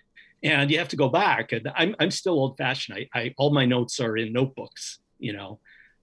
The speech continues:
Um, I, I've never gotten real comfortable with taking notes at, um,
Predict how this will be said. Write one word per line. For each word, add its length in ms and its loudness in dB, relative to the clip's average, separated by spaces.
Um, 680 -8
I, 160 0
I've 220 0
never 560 2
gotten 320 -2
real 200 -2
comfortable 480 -8
with 100 -18
taking 360 -8
notes 280 -10
at, 120 -8
um, 360 -16